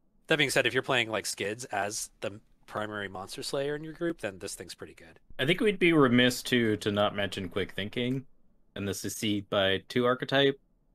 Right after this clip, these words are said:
Speaker 2: You know, since you can spend extra actions to get an additional plus two, you can then combine that with some of your skill cards that you were already planning to use, like Quick
Speaker 1: Mm-hmm.
Speaker 2: Thinking,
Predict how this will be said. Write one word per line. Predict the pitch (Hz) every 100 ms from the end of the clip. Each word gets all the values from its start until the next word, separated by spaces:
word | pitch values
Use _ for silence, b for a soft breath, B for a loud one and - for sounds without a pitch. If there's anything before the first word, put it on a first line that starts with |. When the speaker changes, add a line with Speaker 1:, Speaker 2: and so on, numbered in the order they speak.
| _ _ -
Speaker 2:
You |
know, | 104
since | 95 107 92
you | 104
can | 101 101
spend | - - 110 107
extra | 104 - 92
actions | 101 - 104 95
to | -
get | 98
an | 95 92
additional | 95 92 - 92
plus | - 98 -
two, | - 98 90 85 - _ _ _ -
you | 110
can | 104
then | 95 92 90 87 _ _ _
combine | - 98 101 104 110
that | 95 87 95
with | 95
some | - 101
of | 90
your | 87
skill | - 101
cards | 87 90 82 82 -
that | - 87
you | 85
were | 87 85
already | 85 85 85
planning | - 101 92 85
to | 90
use, | 87 98 85 85 85 - _ _ _ -
like | 92
Quick | - 101
Speaker 1:
Mm-hmm. | 110
Speaker 2:
Thinking, | 90 - 85 95